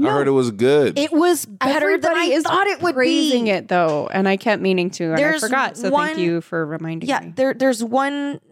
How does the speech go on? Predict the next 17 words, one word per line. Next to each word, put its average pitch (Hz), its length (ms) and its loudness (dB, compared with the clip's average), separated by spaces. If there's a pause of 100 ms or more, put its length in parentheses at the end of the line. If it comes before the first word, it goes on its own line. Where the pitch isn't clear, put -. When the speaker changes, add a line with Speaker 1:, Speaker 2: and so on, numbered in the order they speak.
(220)
Speaker 2:
mm, 240 340 -8
part 233 300 -2
in 226 80 -4
it 220 200 0
where 214 120 0
I 202 120 2
was 202 200 -2
like, 196 300 -4
"Okay, 156 320 -2
this 160 220 -4
is 165 120 -4
a 156 80 0
little 151 300 0
bit, 139 400 0
like, - 560 -8 (280)
gay 165 180 0
panicky." 180 680 -4